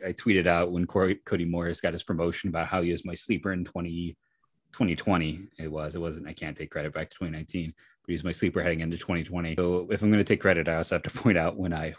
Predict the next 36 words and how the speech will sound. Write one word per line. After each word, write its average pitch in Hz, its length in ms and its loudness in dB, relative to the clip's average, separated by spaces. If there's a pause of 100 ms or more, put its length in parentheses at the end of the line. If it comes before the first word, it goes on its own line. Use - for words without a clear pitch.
(120)
horrifically 131 640 6
miss. 98 420 2
And 95 120 0
after 92 200 2
spending 98 280 2
some 92 160 -2
time 85 240 2
talking 87 260 0
about 90 140 -4
Jose 87 200 0
Ramirez 92 540 2 (160)
having 101 160 4
a 90 40 4
down 92 280 8
year 92 140 8
and 90 100 6
maybe 90 220 6
being 90 160 4
a 90 80 2
little 90 360 0
beat 87 180 4
up, 80 280 0 (240)
again, 90 400 2
relative 87 480 4
down 73 260 0
year. 73 240 -4 (600)
When 90 140 2
you're 92 260 4
one 92 220 2
of - 20 6
the 85 80 4
top 82 260 2
five 82 220 0
players 87 340 2
in 104 60 4
baseball, 82 560 -4